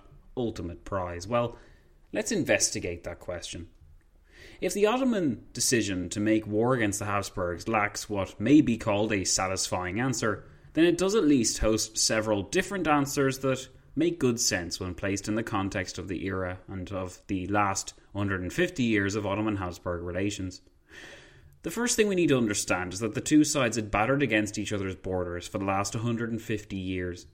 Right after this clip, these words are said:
Ever since the Kingdom of Hungary had been defeated and divided up between the Habsburgs,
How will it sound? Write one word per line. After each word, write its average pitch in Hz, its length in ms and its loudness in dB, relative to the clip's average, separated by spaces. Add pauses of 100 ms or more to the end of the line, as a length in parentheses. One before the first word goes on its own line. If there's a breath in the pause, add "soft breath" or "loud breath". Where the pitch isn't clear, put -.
(640)
Ever 110 220 -4
since 113 280 0
the 107 100 -4
Kingdom 110 360 0
of 101 120 -4
Hungary 117 500 0
had 98 160 -6
been 101 180 0
defeated 110 460 -4
and 92 180 -4
divided 98 480 -2
up 135 300 0
between 98 360 -4
the 95 60 -8
Habsburgs, 104 720 -4